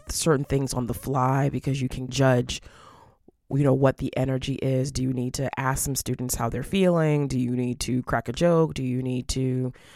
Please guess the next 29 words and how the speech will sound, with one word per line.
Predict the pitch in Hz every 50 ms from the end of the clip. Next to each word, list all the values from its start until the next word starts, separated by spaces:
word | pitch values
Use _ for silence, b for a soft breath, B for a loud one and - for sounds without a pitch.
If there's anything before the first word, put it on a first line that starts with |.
| B B B B
take | B - 123 -
a | -
break | - 127 135 151 160 156 151 147 143 - -
and | 110 123 127
then | 123 120 120 120 123 117
just | - 120 117 - -
talk | - 131 127 123 -
about | 113 110 101 101 101 101 82 - _ _ -
anything | 151 147 143 131 - 131 131
they | 120
wanna | 123 120 110 - -
talk | - 160 156 151 -
about? | 147 143 135 131 131 127 -
But | 98 107 - -
you, | 147 147 -
it's | - 143 -
really | 147 151 147
hard | 135 135 135 127 123
to | -
do | 120 135 127 123
that | 113 104 104 - -
on | - 127 127 120 123
Zoom. | 127 127 143 143 131 123 120 123 127 B B B B B B B B B B
One, | 131 131 151 160 160 160
because | 135 127 - - - - 131 123 110 113 113 110 113 117 -
they're | 135 139 - -
all | - 135 135 143
on | 147 151 143 135
mute | 110 78 98 98 - - -